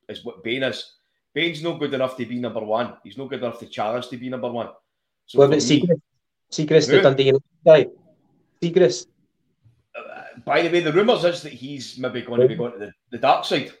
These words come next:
Speaker 2: Aye,
Speaker 1: He,
Speaker 2: aye.
Speaker 1: he, he's, he's done well enough in, in S P L, but I would, I would like to see his, Gav, w-, w-, we're making inroads and going out and buying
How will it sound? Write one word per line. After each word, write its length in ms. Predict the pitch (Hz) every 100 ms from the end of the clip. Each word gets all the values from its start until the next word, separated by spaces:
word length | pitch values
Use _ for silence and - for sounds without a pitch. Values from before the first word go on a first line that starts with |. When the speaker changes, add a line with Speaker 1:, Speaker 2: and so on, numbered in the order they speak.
| _ _ _ _ _ 107
Speaker 2:
Aye, 180 | 104 98
Speaker 1:
He, 100 | 165
Speaker 2:
aye. 180 | 202 196
Speaker 1:
he, 100 | 190
he's, 340 | - 202 - 214
he's 180 | 208 202
done 180 | 302 294
well 200 | 160 151
enough 260 | 147 143
in, 360 | 135 127 110 104 -
in 180 | 113 123
S 180 | 113
P 160 | - 120
L, 120 | 147
but 80 | 202
I 80 | 180
would, 140 | 196
I 100 | 202
would 140 | 208 220
like 240 | 247 254
to 100 | 254
see 180 | - 175
his, 200 | 175 -
Gav, 320 | - 147 139 - _ _ _ _ _ _
w-, 240 | - - - -
w-, 160 | 165 147
we're 140 | 165
making 340 | 180 233 226 170
inroads 340 | 160 160 147
and 120 | 135
going 140 | 123 135
out 60 | - _ _
and 160 | 117 110
buying 420 | 117 123 120 107